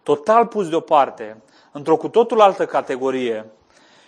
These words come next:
imposibil de manipulat de noi, imposibil de gestionat de noi, oamenii, asta ar trebui să fie sursa temerii noastre.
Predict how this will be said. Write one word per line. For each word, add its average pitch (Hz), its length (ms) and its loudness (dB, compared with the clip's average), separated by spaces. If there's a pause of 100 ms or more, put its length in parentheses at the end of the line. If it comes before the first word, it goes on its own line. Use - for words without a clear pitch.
(120)
imposibil 214 680 0
de 175 80 0
manipulat 151 720 2
de 127 80 -6
noi, 120 540 -10
imposibil 190 580 -2
de 170 140 4
gestionat 160 680 2
de 143 80 2
noi, 131 440 -2
oamenii, 113 640 -2 (1400)
asta 170 300 0
ar 139 60 -6
trebui 139 220 -10
să 143 140 -10
fie 135 280 -6
sursa 120 720 -8 (1000)
temerii 101 380 -8
noastre. - 460 -20